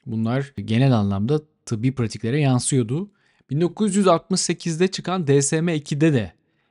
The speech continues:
yani ilk kılavuzda eşcinsellik hastalık da hadi bir şeydi, sonra ikincide belki değişir diye düşünebilirsiniz. Ama bunda da bir bozukluk olarak tanımlanmaya devam etti.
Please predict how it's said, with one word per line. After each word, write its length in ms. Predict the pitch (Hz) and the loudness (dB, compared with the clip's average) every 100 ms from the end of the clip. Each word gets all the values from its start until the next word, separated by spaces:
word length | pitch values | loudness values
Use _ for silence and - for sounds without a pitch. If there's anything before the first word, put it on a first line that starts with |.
| _ | _
yani 360 | 113 117 123 - - | -4 -2 -2 -6 -12
ilk 160 | 143 - | -12 -2
kılavuzda 640 | 143 139 143 135 151 143 _ _ _ _ | 0 2 0 0 0 -2 _ _ _ _
eşcinsellik 640 | 123 123 - 135 139 139 139 | -6 -4 -4 -2 0 0 -2
hastalık 480 | 135 - 151 147 | -6 -4 -6 -6
da 60 | 127 | -6
hadi 200 | 123 120 | -6 -4
bir 220 | 127 - _ _ - | -6 -8 _ _ -10
şeydi, 460 | 143 135 123 170 180 | -4 -2 -2 -4 -6
sonra 340 | 139 127 135 | -4 -4 -4
ikincide 540 | 123 135 127 127 131 | -4 -4 -4 -2 0
belki 280 | 123 113 113 | 0 -2 -2
değişir 360 | 117 117 131 117 | -2 -2 -2 -2
diye 180 | 117 110 | -4 -4
düşünebilirsiniz. 1300 | - 131 123 117 - 120 120 135 143 131 202 - _ _ | -4 -2 -2 -4 -6 -6 -4 -6 -6 -8 -10 -12 _ _
Ama 280 | - 147 160 | -4 -2 0
bunda 280 | 139 151 170 | 2 4 6
da 100 | 143 | 6
bir 140 | 127 | 4
bozukluk 460 | 120 123 127 160 147 | 4 2 2 0 0
olarak 340 | 123 139 160 | 2 0 -2
tanımlanmaya 680 | 135 131 131 127 127 131 147 | -2 0 0 0 0 0 0
devam 340 | 127 127 143 120 | 0 2 2 0
etti. 200 | - | -2